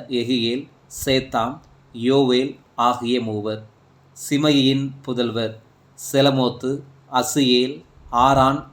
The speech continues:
ஆகிய மூவர். இவர்கள் லாதானின் குடும்பங்களின் தலைவர்கள். சிமையின் புதல்வர்கள்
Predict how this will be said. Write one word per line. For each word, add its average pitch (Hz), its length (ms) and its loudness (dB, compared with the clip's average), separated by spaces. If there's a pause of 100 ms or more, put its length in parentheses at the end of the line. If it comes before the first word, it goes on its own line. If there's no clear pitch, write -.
(140)
ஆகிய 120 380 0
மூவர். 107 400 -6 (540)
இவர்கள் 120 460 -2 (440)
லாதானின் 135 720 2 (220)
குடும்பங்களின் 127 720 -2 (220)
தலைவர்கள். 113 580 -6 (540)
சிமையின் 151 720 2 (520)
புதல்வர்கள் 131 600 0